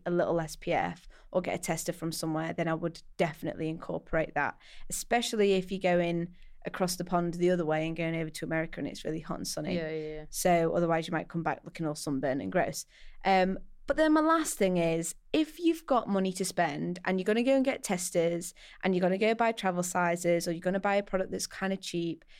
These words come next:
Speaker 1: then why don't you just invest in one new product?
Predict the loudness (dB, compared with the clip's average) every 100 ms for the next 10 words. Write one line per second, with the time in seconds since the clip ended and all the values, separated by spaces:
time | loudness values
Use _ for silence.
0 | -20 0 4 4 4 4 2 0 -4 -4
1 | -2 0 -2 -4 -4 -4 -2 0 2 2
2 | 0 -2 -2 0 -2 -4 -14